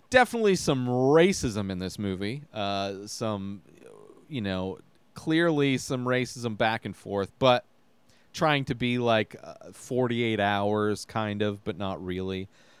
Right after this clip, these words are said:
Uh, Chris Tucker as his buddy in this buddy cop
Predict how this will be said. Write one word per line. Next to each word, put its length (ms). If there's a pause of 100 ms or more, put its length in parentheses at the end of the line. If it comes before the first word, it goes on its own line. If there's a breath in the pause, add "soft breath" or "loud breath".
(160 soft breath)
Uh, 400 (580)
Chris 320
Tucker 640
as 560
his 580 (260)
buddy 500 (260 soft breath)
in 160
this 220
buddy 640 (1200 soft breath)
cop 500